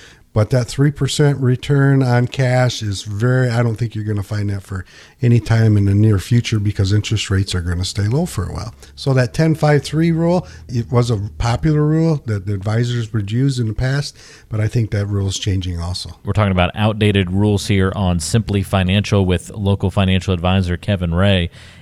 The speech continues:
Speaker 2: And Kevin, another outdated rule is that moving from stocks to bond is the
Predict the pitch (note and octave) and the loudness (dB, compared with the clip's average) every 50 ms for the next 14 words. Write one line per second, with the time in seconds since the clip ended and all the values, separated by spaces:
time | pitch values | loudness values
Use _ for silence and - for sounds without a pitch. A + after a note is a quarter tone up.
0 | - - G#2+ G2+ F#2+ F#2 F2+ F2 - - A2+ G#2 G#2 G2 F#2+ G2 G#2 G#2 G#2+ - | -6 -2 2 2 4 4 2 2 2 2 4 4 4 4 4 4 4 2 2 0
1 | - G#2 G#2+ G2+ A2 G#2+ G#2 G2+ F#2+ F2 F2 F2+ F#2+ G2+ A2 A#2 B2+ C#3+ - - | 0 -2 -2 0 0 0 0 0 0 -2 0 2 2 2 4 2 2 0 -2 -2
2 | A2 G#2+ G#2 F#2 - - - - - - - - - A2 A#2 B2 B2+ C3+ D#3+ E3 | -2 -2 -2 -2 -4 -10 -16 -20 -20 -20 -16 -8 -2 -2 0 2 4 4 4 4
3 | E3 D3+ - D3 A#2+ A2 - - - - - C3 B2+ C#3 D3 - - - - - | 2 0 0 0 0 0 -2 -4 -6 -2 0 0 0 0 -2 -6 -8 -10 -10 -8
4 | - - B2 G2+ F2+ G#2 G#2 A#2 C#3+ F#3 A3 B3 B3 - - A2+ G#2+ G#2+ G#2 G2 | -2 -2 -2 0 2 2 2 2 2 0 0 -2 -4 -4 0 2 2 2 2 0
5 | F2+ F2+ F#2+ F#2+ D2+ F#2 G2 F2 F#2 F2+ F2+ F2+ F2+ F#2 | -4 -6 -8 -8 -6 -6 -4 -2 -2 -2 0 -2 -2 -4